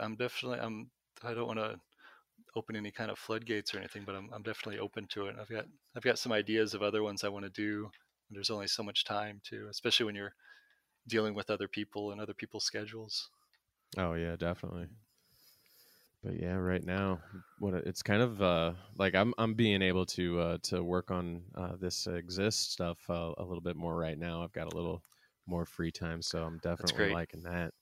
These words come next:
Speaker 1: Yeah.
Speaker 2: So
Speaker 1: It's, it's nice seeing creatives right now that are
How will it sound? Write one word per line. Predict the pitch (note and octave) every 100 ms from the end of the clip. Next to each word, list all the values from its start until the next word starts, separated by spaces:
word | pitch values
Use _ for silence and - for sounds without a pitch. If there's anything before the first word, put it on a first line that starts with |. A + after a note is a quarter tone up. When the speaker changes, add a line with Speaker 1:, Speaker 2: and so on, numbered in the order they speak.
| _ -
Speaker 1:
Yeah. | G#2+ G2+ F#2 -
Speaker 2:
So | - F#2+ F2 E2+
Speaker 1:
It's, | C3+ - -
it's | C3+ -
nice | D#3 E3
seeing | - - D3 C3+ A#2 G#2+ - - _ _ _ _ - _ _ - - - _ _ _ _ _
creatives | - - C3 B2+ B2 G#2+ G#2+
right | G#2+ G2+
now | A2+ G2+ G2
that | F#2+ G2
are | F#2+ F#2